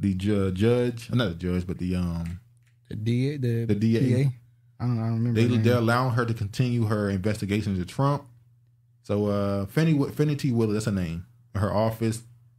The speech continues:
Speaker 1: for, uh, further probing whether Trump and his allies broke the law when they sought to overturn Trump's twenty twenty election loss in the state. They also trying to do it in, what was the other st-?
Speaker 2: Oh.
Speaker 1: What's the other states?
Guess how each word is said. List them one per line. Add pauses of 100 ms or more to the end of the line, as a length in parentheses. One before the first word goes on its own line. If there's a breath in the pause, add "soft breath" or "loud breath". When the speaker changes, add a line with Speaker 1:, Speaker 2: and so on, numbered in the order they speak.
(140)
Speaker 1:
for,
uh,
further
probing
whether
Trump
and
his
allies
broke
the
law
when
they
sought
to
overturn
Trump's
twenty
twenty
election
loss (600)
in
the
state.
They
also
trying
to
do
it
in,
what
was
the
other
st-? (2250)
Speaker 2:
Oh. (460)
Speaker 1:
What's
the
other
states?